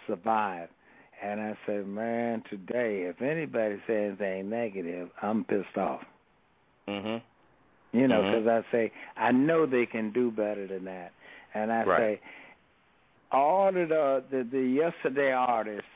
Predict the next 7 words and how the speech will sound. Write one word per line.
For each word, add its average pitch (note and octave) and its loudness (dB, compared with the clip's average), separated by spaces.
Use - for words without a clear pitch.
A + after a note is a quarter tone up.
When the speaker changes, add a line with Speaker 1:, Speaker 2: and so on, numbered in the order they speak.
Speaker 1:
what A2+ -2
we C3 0
call A#2 2
old C3+ 2
school, G2 -8
I A#2+ -2
say, A2+ -2